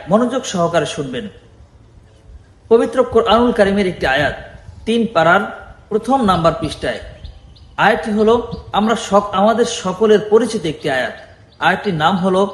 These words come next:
আমরা আয়াতাল কুরসি নামে যে আয়াতটিকে চিনি। এই আয়াতটি আমরা, আপনারা যদি পাঠ করতে পারেন, ফজর এবং মাগরিব এই দুইবার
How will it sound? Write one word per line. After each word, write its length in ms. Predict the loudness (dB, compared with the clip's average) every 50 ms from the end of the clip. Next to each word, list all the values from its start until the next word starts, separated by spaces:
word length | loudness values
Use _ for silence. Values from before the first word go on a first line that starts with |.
| -10 -16 -20 -20 -20 -20 -20 _ -4
আমরা 340 | -2 0 0 2 2 4 4 4 0 -2 -2
আয়াতাল 500 | 0 2 2 2 2 0 0 0 0 0
কুরসি 420 | -2 -4 -6 -6 -6 -4 -6 -2
নামে 320 | 0 0 2 2 0 0 -2 -6 -12 -12 -8
যে 180 | -6 -4 -4 -2
আয়াতটিকে 460 | 0 0 0 0 0 -4 -6 -6 -8
চিনি। 320 | -8 -8 -10 -10 -12 -14 -16 -20 -20 -20 -20 _ -20 -20 -20 -20 -20 -12 _
এই 140 | 2 4 4 4
আয়াতটি 400 | 4 4 4 2 0 0 0 0
আমরা, 240 | 0 0 0 -4 -4 -4
আপনারা 340 | -4 -4 -2 -2 -2 -2
যদি 180 | -2 -4 -4 -6
পাঠ 220 | -6 -6 -8 -8 -6 -6
করতে 220 | -8 -6 -6 -4
পারেন, 320 | -4 -2 -2 0 0 0 -2 -4 -6 -12 -18 -18 -16 -12 -10 -10 -10 -10 -10 -10 -12 -12 -14 -18 -20 -6
ফজর 400 | -2 0 0 4 4 4 4 4 2 0
এবং 240 | -2 -4 -2 -2 0
মাগরিব 380 | 2 2 0 2 0 -2 -2 -4 -6 -12 -18 -20 -20 -20 -20 -8 -4
এই 160 | -2 0 0 0 -2 -6 -10 2
দুইবার 400 | 4 4 4 6 4 2 2 2